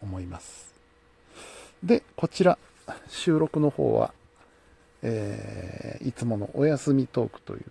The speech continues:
ことでね、えー、今日一日あったことを、まあ、日記の代わりに、独り言で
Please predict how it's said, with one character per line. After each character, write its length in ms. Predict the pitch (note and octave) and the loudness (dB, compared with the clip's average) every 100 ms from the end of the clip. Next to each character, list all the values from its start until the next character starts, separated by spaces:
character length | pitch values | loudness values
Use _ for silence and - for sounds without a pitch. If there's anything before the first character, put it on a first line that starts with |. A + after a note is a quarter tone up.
| - | -12
こ 100 | - | -12
と 120 | - | -10
で 140 | A#1 B1 | -8 -4
ね、 220 | - - _ _ _ _ _ - - - | -4 -8 _ _ _ _ _ -20 -20 -12
え 520 | A1+ A1 G#2 A2 G#2+ - | -6 -6 -6 -8 -10 -4
ー、 80 | - | 0
今 140 | B2+ | 2
日 60 | A2 | 0
一 200 | - A#2 | -4 -4
日 340 | A#2 - - | -4 -6 -8
あ 100 | - | -6
っ 40 | C3 | -6
た 180 | - | -6
こ 140 | A2 G#2 | -6 -6
と 120 | G2+ | -6
を、 120 | F#2 - _ - - _ _ _ _ _ _ _ _ _ _ _ _ _ _ _ _ _ - | -8 -10 _ -20 -20 _ _ _ _ _ _ _ _ _ _ _ _ _ _ _ _ _ -6
ま 160 | A#2 | -4
あ、 80 | G#2+ - - | -4 -8 -6
日 220 | A#2 A#2+ _ - | -4 -4 _ 0
記 160 | C#3+ | 6
の 260 | C3 C3 B2 - | 6 6 2 -4
代 160 | - B2 | -2 2
わ 100 | A#2+ | 2
り 120 | A#2+ | 0
に、 180 | A#2+ - - _ - _ _ _ _ _ _ _ - - | -2 -6 -12 _ -20 _ _ _ _ _ _ _ -20 0
独 120 | C3+ | 2
り 80 | B2 | 4
言 360 | B2 A#2+ B2 - - - G3+ | 2 2 2 0 -6 -12 -2
で 220 | C#3+ | 0